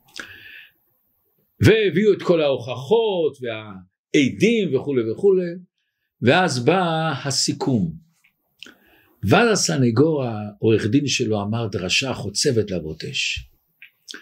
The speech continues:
ותראו איזה חוכמה היה. הוא אומר לשופטים, לכן, אלה המושבעים שמחליטים את הפסק דין,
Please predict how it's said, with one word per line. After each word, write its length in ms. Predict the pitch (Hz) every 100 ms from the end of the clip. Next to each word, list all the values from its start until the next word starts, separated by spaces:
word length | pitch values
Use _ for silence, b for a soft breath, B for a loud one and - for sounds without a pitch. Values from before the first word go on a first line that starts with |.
| B B
ותראו 360 | 110 156 175 165
איזה 280 | 127 - 113 104 -
חוכמה 640 | 156 147 107 104 123 110 98
היה. 200 | 82 78 - _ _ _ _ _ _ - B B B B B
הוא 180 | 139 165
אומר 280 | 190 226 220 202 190 185 180 175 - _ _ _ _ _ _ _ -
לשופטים, 720 | - 160 113 - 175 151 107 - - _ _ _ _ _ _ b b b
לכן, 320 | 131 135 185 175 175 185 143 139 139 147
אלה 580 | 156 165 165 170 165 165 - _ 147
המושבעים 760 | 175 170 139 160 175 196 175
שמחליטים 840 | 131 147 139 151 147 135 214 220 170
את 120 | -
הפסק 360 | 104 - 90 -
דין, 140 | 78